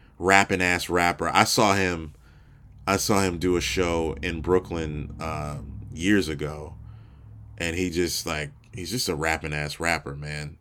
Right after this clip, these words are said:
He's, he's terrific. Um, and it seems like he's back to form.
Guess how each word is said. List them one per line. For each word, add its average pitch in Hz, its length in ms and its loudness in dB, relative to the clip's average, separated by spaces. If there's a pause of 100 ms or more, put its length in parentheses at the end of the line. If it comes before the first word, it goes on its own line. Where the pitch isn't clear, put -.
He's, 87 440 -10 (480)
he's 117 160 0
terrific. 95 460 2 (440)
Um, 78 540 -6 (420)
and 92 80 -2
it 113 60 0
seems 165 260 6
like 98 140 8
he's 98 240 0 (280)
back 95 360 6
to 90 200 -4
form. 95 360 0